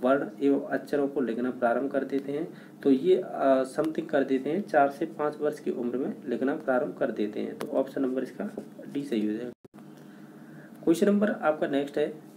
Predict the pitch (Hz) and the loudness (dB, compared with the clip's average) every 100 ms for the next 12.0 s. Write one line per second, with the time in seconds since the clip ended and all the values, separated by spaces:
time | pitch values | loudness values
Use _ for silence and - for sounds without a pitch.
0 | - 147 143 165 160 170 156 175 127 123 | -8 -4 -4 -2 0 0 0 -2 -2 0
1 | 151 151 156 - 147 151 156 160 156 - | 0 0 -2 0 0 0 -6 -4 -6 -4
2 | 151 156 - - - 165 - 180 135 127 | -2 -2 -6 -16 -6 -6 -2 0 2 2
3 | 120 - 120 147 - 170 160 - - - | 0 -2 -2 -2 -2 0 0 -2 -8 -4
4 | 143 - 170 165 - - - 131 127 123 | -2 -2 -2 -2 -4 -8 -2 0 2 0
5 | 135 139 135 139 139 143 - - - 117 | -2 -4 -4 0 0 0 -4 -6 -2 -2
6 | 139 135 135 135 135 127 139 180 165 139 | 0 0 2 2 2 0 0 0 0 0
7 | - 139 190 - - 135 165 180 208 - | 0 -2 -2 -4 -4 -4 0 2 0 -4
8 | - - 120 113 147 156 135 117 104 104 | -14 -8 -2 0 2 2 0 -2 0 -2
9 | - 123 160 147 143 - - 139 147 143 | -4 -2 2 2 2 -2 -4 -2 -2 -2
10 | 185 220 - - - 120 117 165 180 127 | -4 -6 -10 -18 -4 0 2 4 4 6
11 | 139 175 170 160 139 127 117 113 104 107 | 4 6 4 2 0 0 -2 -2 -2 -2